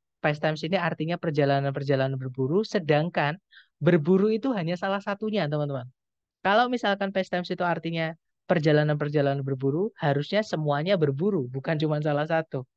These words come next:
Right? Jadi Charlie nggak masuk akal. Nah, jawaban yang paling masuk akal itu adalah yang delta, leisure activities. Kalau diartikan, aktivitas-aktivitas di waktu luangnya. Ya.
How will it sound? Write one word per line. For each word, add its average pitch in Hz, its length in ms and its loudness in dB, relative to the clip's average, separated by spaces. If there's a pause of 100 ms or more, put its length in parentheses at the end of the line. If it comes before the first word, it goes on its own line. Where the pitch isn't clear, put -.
(460)
Right? 143 280 -2 (440)
Jadi 165 160 2
Charlie 202 400 0
nggak 143 160 2
masuk 147 240 -4
akal. 151 440 -4 (520)
Nah, 147 120 4
jawaban 156 440 6
yang 220 160 2
paling 214 360 0
masuk 214 240 -2
akal 175 240 -2
itu 151 160 -2
adalah 165 280 2
yang 156 240 -2
delta, 135 440 -4 (160)
leisure 185 480 4
activities. 170 640 -2 (200)
Kalau 143 240 -2
diartikan, 143 480 -2 (440)
aktivitas-aktivitas 160 1300 -2
di 190 200 2
waktu 180 400 0
luangnya. 143 600 -2 (1160)
Ya. 139 320 -2